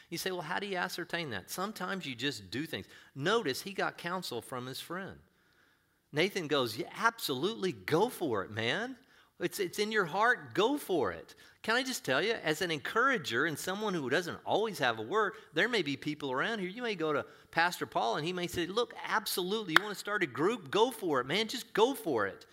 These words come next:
Do what all's in your heart." Yeah, maybe he'll co-, he'll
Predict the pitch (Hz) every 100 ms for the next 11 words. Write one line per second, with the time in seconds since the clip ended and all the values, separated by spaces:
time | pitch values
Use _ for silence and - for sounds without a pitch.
0 | - - - 127 202 262 247 226 220 202
1 | 175 180 175 147 160 107 - - _ _
2 | _ _ _ _ _ _ _ _ _ _
3 | _ _ - 131 131 139 131 131 143 127